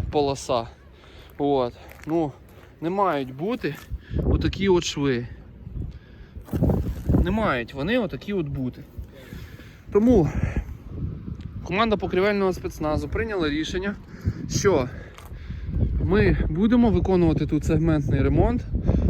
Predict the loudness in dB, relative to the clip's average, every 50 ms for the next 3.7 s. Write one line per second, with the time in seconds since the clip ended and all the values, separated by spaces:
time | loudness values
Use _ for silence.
0 | 2 4 4 4 4 4 4 4 4 4 2 2 0 2 4 4 6 6 4 4
1 | 2 2 2 2 2 2 0 -2 0 0 0 0 -2 0 0 0 2 6 6 6
2 | 6 6 2 0 0 0 0 2 0 2 2 0 0 -2 -2 -2 2 4 6 6
3 | 6 6 6 6 8 8 8 8 6 6 4 4 4